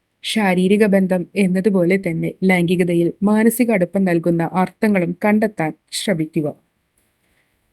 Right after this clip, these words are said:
അപ്പോൾ ഇതെല്ലാം കിടപ്രയിൽ പ്രവർത്തിക്കേണ്ട ഒരു കാര്യങ്ങളാണ്. അപ്പോൾ ഈ വിഷയം നിങ്ങൾക്ക് ഉപകാരപ്പെട്ടു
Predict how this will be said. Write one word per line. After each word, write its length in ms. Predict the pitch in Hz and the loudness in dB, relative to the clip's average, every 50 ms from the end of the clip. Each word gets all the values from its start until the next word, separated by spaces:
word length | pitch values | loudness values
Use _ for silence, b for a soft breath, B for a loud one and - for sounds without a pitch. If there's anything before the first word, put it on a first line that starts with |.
| _ _ _ _ _ _ _ _ _ _ _ _ _ _ _ 262 | _ _ _ _ _ _ _ _ _ _ _ _ _ _ _ 0
അപ്പോൾ 200 | 262 269 277 262 | 4 6 6 6
ഇതെല്ലാം 500 | 247 220 226 208 196 214 226 226 208 175 - _ _ _ _ _ _ _ _ _ _ _ _ _ _ - | 6 4 2 0 0 -2 -2 -4 -4 -6 -8 _ _ _ _ _ _ _ _ _ _ _ _ _ _ 2
കിടപ്രയിൽ 600 | 254 233 202 190 196 - 196 190 190 190 190 175 - - - _ _ _ - | 2 4 4 2 2 0 0 2 2 2 0 -2 -4 -8 -12 _ _ _ 0
പ്രവർത്തിക്കേണ്ട 760 | - 208 202 202 208 - - - 208 - 208 190 170 165 165 165 - _ - | 2 2 4 2 0 0 -2 -2 0 2 2 0 2 2 0 -2 0 _ 4
ഒരു 140 | 262 285 | 4 4
കാര്യങ്ങളാണ്. 600 | - 233 190 160 156 156 160 165 160 147 151 151 156 - _ _ _ _ _ _ _ _ _ _ _ _ _ _ - - - | 4 2 0 0 0 -2 0 0 0 -2 -2 -6 -10 -14 _ _ _ _ _ _ _ _ _ _ _ _ _ _ -12 -8 -6
അപ്പോൾ 240 | 214 - 233 214 208 208 | -2 2 4 6 6 6
ഈ 20 | 208 | 6
വിഷയം 340 | 208 208 - - 220 214 220 220 | 4 2 2 2 2 2 2 2
നിങ്ങൾക്ക് 380 | 214 202 202 202 196 - 202 190 175 | 2 2 2 2 2 2 2 2 2
ഉപകാരപ്പെട്ടു 580 | 180 170 170 175 170 170 214 220 240 233 226 | 4 4 6 6 6 6 6 6 4 4 4